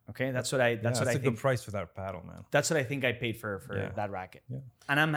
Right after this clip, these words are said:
Speaker 1: I'm happy with it.
Speaker 2: Yeah.
Speaker 1: And the reality is, I'm slowly trying to test the product out, use it a bit more often. But when I wanna play with someone that I feel will be a bit competitive, and I have that sort of competitive spirit,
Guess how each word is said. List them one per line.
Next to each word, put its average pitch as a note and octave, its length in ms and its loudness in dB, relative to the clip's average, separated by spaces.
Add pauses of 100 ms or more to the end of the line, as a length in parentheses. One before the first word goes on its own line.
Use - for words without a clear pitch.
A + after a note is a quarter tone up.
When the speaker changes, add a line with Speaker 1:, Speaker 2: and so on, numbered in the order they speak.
Speaker 1:
I'm E3+ 160 4
happy D3 380 2
with A2 180 -2
it. F2+ 200 -10
Speaker 2:
Yeah. A2+ 100 0
Speaker 1:
And D3 80 2
the C#3 80 2
reality C3+ 720 4
is, G2 280 -6 (300)
I'm B2 140 -6
slowly D3 360 2
trying C#3 220 0
to A#2+ 80 0
test A#2 480 -6 (200)
the A2+ 80 -10
product G#2 360 -6
out, F2 240 -10
use G#2+ 240 -4
it G#2+ 60 -2
a G#2 40 -4
bit G#2+ 160 -6
more G#2 200 -8
often. A2+ 320 -8 (360)
But A2+ 100 0
when A#2+ 160 2
I C#3 100 4
wanna D3 280 -2
play A#2 320 0
with A2+ 220 -6
someone A#2 380 0
that G#2+ 120 -4
I G2+ 60 -6
feel G#2+ 300 -6
will G2+ 160 -6
be G2+ 180 -6
a F#2+ 60 -4
bit F2 180 -10
competitive, G2+ 540 -4
and G#2 100 -6
I G#2 60 -8
have G#2+ 340 -2
that G2+ 160 6
sort G#2+ 140 -8
of F#2+ 100 -14
competitive F#2+ 480 -10
spirit, C3 400 -8